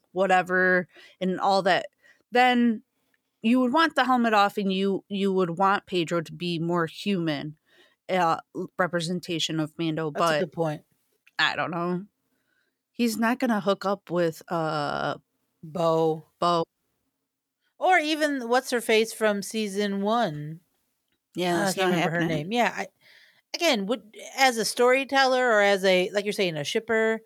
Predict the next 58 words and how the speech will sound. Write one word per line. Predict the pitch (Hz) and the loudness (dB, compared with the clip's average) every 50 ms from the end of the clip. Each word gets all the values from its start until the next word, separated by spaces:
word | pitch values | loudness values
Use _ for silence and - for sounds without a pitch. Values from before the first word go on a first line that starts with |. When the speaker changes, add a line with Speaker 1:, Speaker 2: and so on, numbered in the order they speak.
| _ _ _ _ _ _ - | _ _ _ _ _ _ -2
Speaker 2:
yeah, | 359 403 | 0 2
it'd | 370 320 | 2 2
Speaker 1:
Yeah. | 339 | 0
Speaker 2:
be | 196 - | -2 -4
cool, | - 170 147 143 147 - | -4 -8 -8 -6 -6 -2
right? | 226 254 262 254 240 - | 0 2 2 2 0 -4
I | 285 | -6
mean, | 294 311 320 | -6 -6 -6
you | 330 320 | -6 -2
get | 247 233 190 156 | 2 2 2 4
Speaker 1:
Yeah. | 160 | 2
Speaker 2:
it, | 165 196 | 0 0
and | 233 311 370 | -2 -2 -2
that's | 403 392 - | -2 -2 0
fine. | - 370 381 370 285 170 151 160 | 0 0 2 2 0 0 -2 -4
And | 175 190 208 | -6 -4 -2
I'm, | 226 233 220 | -2 -2 -2
I'm | 226 240 262 302 | -2 -2 0 0
all | 320 311 247 208 | 0 0 0 -2
for | - 269 254 202 160 | 0 0 0 2 2
that. | 175 214 240 214 175 160 165 170 - - | 2 2 2 2 2 0 -2 -4 -6 -8
You | 202 180 | -6 -4
know, | 175 170 | -2 0
all | 175 180 190 196 | 0 0 0 -2
the, | 185 180 190 190 185 180 180 180 - _ _ _ _ _ _ - | -2 -2 0 0 0 0 -4 -6 -8 _ _ _ _ _ _ -16
the | 175 | -8
dimbos | 160 202 202 196 196 196 196 202 202 202 196 196 196 185 190 | -4 -2 -2 -2 -2 0 2 2 2 4 4 2 0 0 -2
and | 190 | -2
all, | 190 185 185 190 | 0 0 0 -2
all | - 196 190 190 190 190 185 | -2 -2 0 2 2 0 2
that. | 185 190 185 185 185 - _ - | 2 2 2 2 0 -4 _ -12
I, | 208 202 _ _ _ - | -12 -12 _ _ _ -6
hey, | 190 170 156 143 - - | -2 -2 -2 -2 -4 -4
I | 180 190 | -4 0
love | 196 190 170 147 | 0 0 0 -2
you | 139 135 | -6 -10
<laughs> | - - - - | -10 -10 -6 -6
guys. | 190 - - - - - - | -6 -6 -6 -10 -10 -8 -6
Like, | 175 175 151 _ - _ _ _ _ _ _ _ - - - - _ | -6 -6 -6 _ -12 _ _ _ _ _ _ _ -20 -20 -20 -20 _
I | - - 175 | -10 -8 -4
love | 180 196 202 202 202 | 0 0 2 2 2
it, | 208 208 202 _ - - | 2 0 0 _ -10 -10
and | 185 175 - _ - | -10 -10 -10 _ -6
I'm | 190 196 190 180 | -4 -4 -4 -4
just | 180 175 - | -8 -12 -6
not | 214 202 185 190 - _ _ _ _ _ _ _ _ - | -2 -2 -2 -2 -6 _ _ _ _ _ _ _ _ -6
part | 247 254 247 254 | -6 -4 -4 -6
of | 247 247 | -4 -2
that. | 262 262 277 277 - - - - _ _ _ _ _ - | 0 0 0 -2 -4 -8 -16 -20 _ _ _ _ _ -2
Speaker 1:
Or | 240 277 330 381 | 2 4 4 6
even | 359 339 285 302 277 | 4 4 4 4 4
his | 262 254 240 - | 4 2 2 0
connection | - 220 214 208 214 - 226 214 | 0 0 0 0 0 0 0 0
with | 202 190 | 0 0
Grogu. | 170 208 220 226 196 160 156 160 160 | 2 2 2 2 2 2 2 2 2
I | 160 | 2
mean, | 165 175 175 170 | 0 0 0 0
honestly, | 175 190 196 180 160 - - - 143 147 160 160 160 | 2 0 2 2 0 -2 0 -2 0 -2 -2 -4 -6